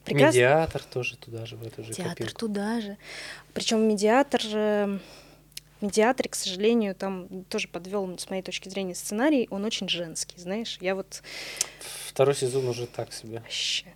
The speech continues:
Speaker 2: Если был второй сезон.
Speaker 1: Был.
Speaker 2: Да?
Speaker 1: Ну
Speaker 2: Да.
Speaker 1: да. Ну, да простят меня феминистки.
Speaker 2: Очень женский сериал.
Speaker 1: Очень женское, э, очень женский текст. Хэппи-энд вообще вышел в другую тематику. Вдруг.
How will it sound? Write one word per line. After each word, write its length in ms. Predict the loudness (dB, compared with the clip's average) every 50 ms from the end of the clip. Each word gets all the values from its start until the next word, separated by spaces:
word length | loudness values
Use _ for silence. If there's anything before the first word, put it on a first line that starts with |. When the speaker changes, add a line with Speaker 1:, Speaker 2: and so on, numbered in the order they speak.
| -20 _ _ -20 -18 -8 -4
Speaker 2:
Если 260 | -4 -4 -4 -4 -4
был 160 | -4 -4 -4
второй 260 | -4 -6 -10 -14 -14 -12
сезон. 220 | -10 -8 -6 -6
Speaker 1:
Был. 140 | -6 -6 -8 -12 _ _ _ _ _ _ _ _ _
Speaker 2:
Да? 140 | -16 -16 -16 -18 _ _ _ -16
Speaker 1:
Ну 80 | -14 -12 -10
Speaker 2:
Да. 40 | -10 -12
Speaker 1:
да. 120 | -12 -16 -12 -2
Ну, 320 | 2 4 6 6 6 4
да 120 | 2 0 -2
простят 400 | -4 -4 -4 -2 -2 -4 -4 -4
меня 340 | -6 -6 -6 -6 -8 -10 -12
феминистки. 680 | -14 -12 -10 -6 -4 -2 -2 -2 -4 -6 -12 -18 -18 -20 -20 _ _ _ _ -20 -20 -20 -20 _ _ _ _ _ -8
Speaker 2:
Очень 320 | -6 -6 -6 -6 -8 -8 -8
женский 320 | -8 -8 -10 -10 -12 -14
сериал. 160 | -6 -2 -2 0
Speaker 1:
Очень 240 | 0 0 -2 -2
женское, 540 | -2 -2 0 0 0 -2 -2 -4 -4 -4 -4 -4
э, 580 | -6 -6 -6 -6 -6 -8 -8 -10 -8 -4 -2
очень 280 | 0 0 0 -2 -2 -4
женский 320 | -4 -4 -6 -6 -8 -10 -12
текст. 320 | -14 -12 -12 -14 -16 -16 -16 -16 -14 -14 -14 -12 -14 -16 -16 -6 -2
Хэппи-энд 380 | 0 2 6 8 10 10 10 8
вообще 240 | 6 6 6 6 6
вышел 280 | 6 6 6 6 4
в 80 | 2 2
другую 300 | 2 2 4 4 4 4
тематику. 580 | 4 2 0 -2 -4 -4 -4 -4 -4 -6 -8
Вдруг. 580 | -8 2 6 8 8 8 6 2 -6 -12 -12 -16